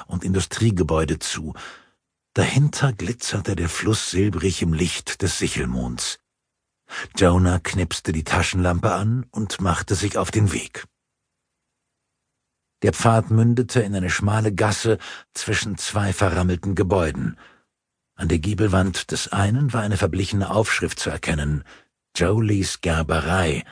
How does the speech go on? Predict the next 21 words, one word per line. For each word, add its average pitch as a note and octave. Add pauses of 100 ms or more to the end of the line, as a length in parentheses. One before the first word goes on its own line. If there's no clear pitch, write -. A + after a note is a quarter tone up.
(280)
feine F2
Leder E2
und -
Pelze.“ - (960)
Andere A2+
Schilder B2
verwiesen A2+
auf G2+
Großhandelsschlachtereien G2+
und E2
Fleischverarbeitungsbetriebe. E2 (680)
Ein A#2+
großes D3+
hangarartiges F2
Gebäude G2 (220)
stellte A#2+
sich G#2
als -
ehemaliger G2
Schlachthof A2+
heraus. -